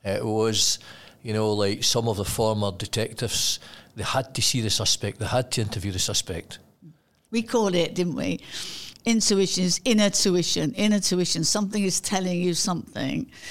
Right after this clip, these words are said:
Speaker 1: Yeah.
Speaker 2: You know, uh, "Why did you stop that car?" You know, you get that sixth sense, intuitions kind of stuff. So that's how we worked. And it was about communication.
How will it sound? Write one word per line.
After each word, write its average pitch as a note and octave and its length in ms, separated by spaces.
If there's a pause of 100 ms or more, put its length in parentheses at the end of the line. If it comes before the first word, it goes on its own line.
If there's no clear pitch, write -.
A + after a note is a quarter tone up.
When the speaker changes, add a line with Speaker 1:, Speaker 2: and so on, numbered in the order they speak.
Speaker 1:
Yeah. G#2 140
Speaker 2:
You F3+ 120
know, F3+ 280
uh, E3+ 200
"Why F3 560
did E3 280
you E3 140
stop - 400
that - 220
car?" D3+ 360
You D3 220
know, D#3+ 80
you E3 220
get F3 260
that - 180
sixth - 320
sense, - 360
intuitions C#3+ 800
kind C#3 300
of A#2+ 80
stuff. - 320
So F#3+ 220
that's A3 300
how A3+ 180
we G#3 140
worked. A#3 240
And A3+ 120
it B3+ 140
was C4 240
about A#3 280
communication. A3 840